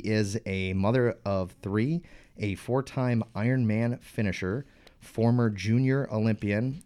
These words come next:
author of the book Try the Journey, ted X motivational speaker, and president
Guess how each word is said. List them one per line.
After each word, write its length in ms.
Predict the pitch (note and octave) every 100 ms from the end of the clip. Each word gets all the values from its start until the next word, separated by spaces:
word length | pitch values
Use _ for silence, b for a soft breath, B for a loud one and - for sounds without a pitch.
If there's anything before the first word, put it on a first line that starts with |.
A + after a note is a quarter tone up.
| -
author 380 | F#2 A2+ A2+ G#2+
of 140 | G#2+
the 100 | G#2
book 320 | F#2 G2+ G2 - -
Try 560 | - G2 F#2 G2+ A#2+
the 180 | B2 B2
Journey, 440 | A#2+ G2+ F#2+ A#2 D3 B B B -
ted 300 | - C#3+ -
X 320 | A2+ B2+ - -
motivational 960 | G2+ F#2+ F#2+ G2+ B2+ A2 A2+ - A#2+
speaker, 500 | - - G2 A#2 D3+ - G2
and 260 | G2 F#2+
president 500 | - A2+ A2+ A#2 A#2+